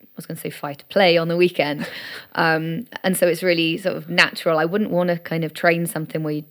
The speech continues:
Speaker 1: don't get to compete. Um, I'd, I'd feel quite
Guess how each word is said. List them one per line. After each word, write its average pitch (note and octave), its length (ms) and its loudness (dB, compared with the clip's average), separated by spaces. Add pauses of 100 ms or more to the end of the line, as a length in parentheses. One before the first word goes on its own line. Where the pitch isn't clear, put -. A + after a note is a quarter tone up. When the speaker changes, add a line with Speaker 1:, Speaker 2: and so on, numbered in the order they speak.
Speaker 1:
don't F#3+ 240 0
get - 200 -2
to A3+ 80 -4
compete. B3 480 -2 (800)
Um, D#3+ 520 -2 (100)
I'd, F3 160 2
I'd E3+ 220 2
feel E3 180 2
quite D#3 360 -2